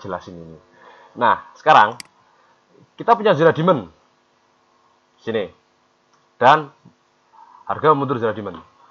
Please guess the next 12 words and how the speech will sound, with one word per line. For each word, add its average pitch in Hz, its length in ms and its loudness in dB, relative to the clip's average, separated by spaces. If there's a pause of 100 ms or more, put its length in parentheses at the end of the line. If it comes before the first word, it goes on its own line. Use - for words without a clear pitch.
(540)
Time 104 160 0
frame 147 240 -4
kecil. 135 320 -4 (960)
Kan? 113 320 2 (1300)
Ciri-ciri. 247 720 -2 (2500)
<coughs> - 400 2
Ups. - 480 -18 (2250)
Ciri-ciri 147 480 -6
tren 175 240 2
reversal. 160 720 6 (320)
Ini 104 160 -14
kan, 117 320 -4